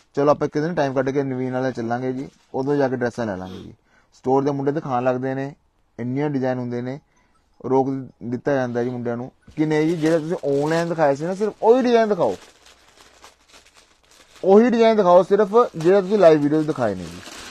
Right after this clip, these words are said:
ਲਾਈਵ ਵੀਡੀਓ 'ਚ ਇੱਕੋ ਦਿਖਾਤੇ ਜੀ, ਫਿਰ ਉਹਦੇ ਵਿੱਚੋਂ ਹੀ ਪਸੰਦ ਕਰ ਲਓ ਜੀ। store ਦੇ ਉੱਪਰ ਆਣ ਕੇ ਲੈਣੀ ਚਾਹੁੰਦੇ ਹੋ ਕੋਈ ਚੀਜ਼ ਜੀ, ਅਲੱਗ ਚੀਜ਼ਾਂ ਲਵੋ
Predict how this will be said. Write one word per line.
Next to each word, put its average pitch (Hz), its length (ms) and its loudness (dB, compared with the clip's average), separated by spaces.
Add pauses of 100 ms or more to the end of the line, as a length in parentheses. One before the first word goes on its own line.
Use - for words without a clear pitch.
(400)
ਲਾਈਵ 151 300 6
ਵੀਡੀਓ 185 180 2
'ਚ 170 60 -4
ਇੱਕੋ 190 160 -2
ਦਿਖਾਤੇ 151 460 2
ਜੀ, 160 220 0
ਫਿਰ 156 200 -2
ਉਹਦੇ 170 280 2
ਵਿੱਚੋਂ 143 300 -4
ਹੀ 156 60 0
ਪਸੰਦ 147 260 -8
ਕਰ 139 100 -2
ਲਓ 135 160 -2
ਜੀ। 131 160 -10 (100)
store 135 260 -2
ਦੇ 139 60 -2
ਉੱਪਰ 135 240 -6 (220)
ਆਣ 127 180 0
ਕੇ 139 200 -4
ਲੈਣੀ 127 260 -2
ਚਾਹੁੰਦੇ 131 260 -4
ਹੋ 139 60 -6
ਕੋਈ 139 120 -8
ਚੀਜ਼ 120 240 -8
ਜੀ, 127 140 -10 (320)
ਅਲੱਗ 123 260 2
ਚੀਜ਼ਾਂ 151 360 -4
ਲਵੋ 143 260 -6